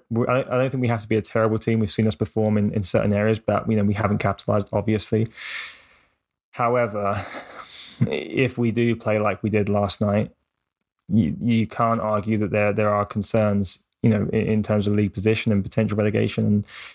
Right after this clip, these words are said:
and so on, because it is a competitive league. And i-, if you're not meeting the standards required, then,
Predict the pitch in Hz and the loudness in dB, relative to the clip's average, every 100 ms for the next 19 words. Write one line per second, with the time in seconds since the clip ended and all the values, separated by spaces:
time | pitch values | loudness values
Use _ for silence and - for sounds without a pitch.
0 | _ 113 113 - 131 110 104 - 110 113 | _ -2 0 2 2 2 0 0 0 2
1 | 113 107 110 104 113 98 110 104 110 110 | 2 2 0 2 0 0 -2 0 2 2
2 | 107 107 107 107 107 - 107 113 113 110 | 2 2 2 2 0 0 2 2 2 2
3 | 107 110 107 - 110 107 104 101 - 123 | 0 0 -2 0 0 2 0 -2 0 0
4 | 113 104 98 104 104 101 | 2 0 0 2 2 0